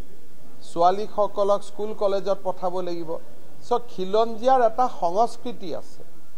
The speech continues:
অসমীয়া লোকৰ এটা সংস্কৃতি আছে। অসমীয়া লোকে ছোৱালীক শক্তিৰ লগত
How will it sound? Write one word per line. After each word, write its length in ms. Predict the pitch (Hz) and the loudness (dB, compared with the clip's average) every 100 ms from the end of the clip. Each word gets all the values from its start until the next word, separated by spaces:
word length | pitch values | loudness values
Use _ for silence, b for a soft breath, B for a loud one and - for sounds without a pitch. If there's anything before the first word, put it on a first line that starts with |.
| - - - - - - - - - | -2 -2 -2 -2 -2 -2 -2 -2 -2
অসমীয়া 540 | - 143 - 190 208 214 | 0 0 0 0 2 2
লোকৰ 320 | 196 175 190 196 | 2 0 2 2
এটা 180 | 196 220 - | 2 0 0
সংস্কৃতি 640 | 185 208 202 - 156 - 120 | 0 2 0 0 -2 -2 -2
আছে। 220 | 117 - - | -2 -2 0
অসমীয়া 540 | 143 - 180 196 202 202 | 0 0 0 0 0 0
লোকে 420 | 190 156 - 185 131 - - - - - - | 0 -2 0 0 0 0 -2 -2 -2 -2 -2
ছোৱালীক 600 | - 175 180 208 220 - - - - - | 0 4 4 4 2 0 -2 -2 -2 -2
শক্তিৰ 520 | - 202 202 - 262 247 | 2 2 2 -2 0 2
লগত 320 | 226 196 | 2 4